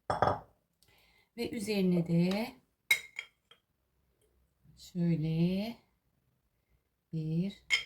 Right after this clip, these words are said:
iki yemek kaşığı kadar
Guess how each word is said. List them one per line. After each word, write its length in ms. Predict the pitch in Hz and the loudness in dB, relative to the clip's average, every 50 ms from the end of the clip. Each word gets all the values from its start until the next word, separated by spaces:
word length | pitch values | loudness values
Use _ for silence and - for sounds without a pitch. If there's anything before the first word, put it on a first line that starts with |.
| - _ - - - - - - - - _ _ _ _ _ _ _ _ _ _ _ _ _ _ _ _ _ _ _ - | -8 _ -14 -14 -12 -12 -12 -12 -12 -16 _ _ _ _ _ _ _ _ _ _ _ _ _ _ _ _ _ _ _ -20
iki 220 | 165 - - 233 | -20 -12 -6 -2
yemek 320 | 220 190 175 175 170 - | 0 0 0 0 -2 -4
kaşığı 420 | - 170 160 160 - - 156 151 151 | -4 -4 -4 -2 -4 -6 -8 -8 -6
kadar 420 | - 156 147 170 190 254 269 - | -6 -6 -4 -4 -4 -4 -6 -8